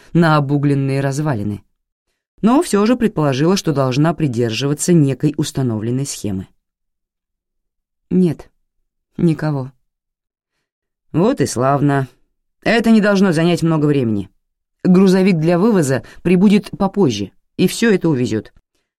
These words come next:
А теперь нужно, чтобы вы отошли и держались подальше, пока мы не закончим».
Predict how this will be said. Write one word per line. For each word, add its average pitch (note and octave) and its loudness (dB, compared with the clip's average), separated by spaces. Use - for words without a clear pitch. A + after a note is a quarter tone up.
А E3 -2
теперь A#3 2
нужно, A3+ 4
чтобы D#3+ -2
вы F#3+ 4
отошли E3+ 0
и F#3+ -2
держались D3+ -2
подальше, E3 -2
пока - -2
мы F#3 4
не F3 4
закончим». A2+ -4